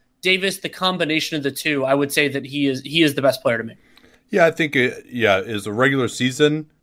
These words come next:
Speaker 2: when Embiid is on the floor, when Jokic is on the floor,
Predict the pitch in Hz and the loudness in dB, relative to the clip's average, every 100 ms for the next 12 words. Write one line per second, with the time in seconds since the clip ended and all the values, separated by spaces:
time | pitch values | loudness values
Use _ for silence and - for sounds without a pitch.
0 | _ 120 135 123 123 131 127 113 117 104 | _ 0 2 2 0 0 0 0 0 0
1 | - 117 113 110 104 104 104 117 110 101 | 4 6 6 4 4 2 2 0 0 2
2 | 104 101 - 107 101 101 | 2 2 0 4 4 4